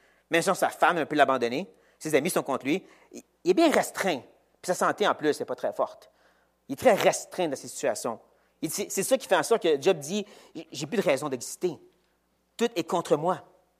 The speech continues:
C'est intéressant que tu penses au fait qu'au début de l'histoire,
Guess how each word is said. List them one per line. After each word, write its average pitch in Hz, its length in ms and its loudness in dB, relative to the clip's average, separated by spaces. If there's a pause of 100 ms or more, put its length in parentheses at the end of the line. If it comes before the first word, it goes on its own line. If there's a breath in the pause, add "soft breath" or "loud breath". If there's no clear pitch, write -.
(680 soft breath)
C'est 156 60 0
intéressant 180 340 6
que 254 80 2
tu 165 200 -2
penses 247 340 6
au 160 80 0
fait 226 160 10
qu'au - 640 0
début 190 220 0
de 226 40 2
l'histoire, 185 500 -2